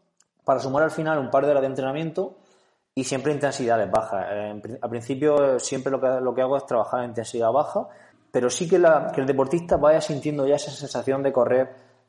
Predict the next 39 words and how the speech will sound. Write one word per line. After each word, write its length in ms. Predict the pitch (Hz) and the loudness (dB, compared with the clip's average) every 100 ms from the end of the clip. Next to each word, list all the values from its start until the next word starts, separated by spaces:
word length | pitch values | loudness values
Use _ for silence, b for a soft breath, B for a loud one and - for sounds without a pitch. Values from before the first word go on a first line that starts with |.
| _ | _
tras 200 | 123 113 | 0 4
la 100 | 101 | 4
bici. 400 | 101 98 92 92 | 2 -2 -6 -8
Incluso 360 | 127 113 123 123 | -6 -2 -2 -2
si 100 | 120 | -4
no 80 | |
está 160 | 123 135 | -2 -2
muy 140 | 127 | 0
adaptado 580 | 123 120 120 135 135 120 | 2 2 2 2 4 4
al, 240 | 113 113 117 | 4 0 -4
al 100 | 110 | -2
triatlón, 460 | 127 123 139 170 | 2 2 2 2
pues 100 | 151 | 4
a 40 | 117 | 2
lo 60 | |
mejor 160 | 110 123 | 2 0
meter 340 | 120 113 123 B B _ | -2 2 0 B B _
una 240 | 127 113 | -2 0
hora 120 | 113 | 2
de 100 | 110 | 2
bici 480 | 120 170 175 170 - - - - | 2 0 0 -4 -6 -16 -12 0
o 120 | 120 | 2
cuarenta 300 | 117 117 117 | 2 0 -2
y 40 | |
cinco 220 | 117 127 123 | -4 -4 -4
minutos 280 | 123 123 | -2 0
de 60 | 123 | 2
rodillo 480 | 131 139 156 190 - | 2 2 2 0 -2
y 80 | 131 | -4
que 80 | 117 | 0
luego 200 | 127 123 | 0 2
salga 180 | 120 113 | 2 2
a 40 | |
correr 240 | 110 113 117 | 2 0 -2
sus 260 | - 107 | -4 -6
veinte 260 | 107 110 107 | -6 -6 -6
minutos, 400 | 107 143 135 120 | -6 -6 -4 -4
veinticinco, 520 | 110 104 - 135 120 | -4 -10 -10 -8 -4
treinta, 460 | 110 127 131 - - | -2 -2 -2 -6 -6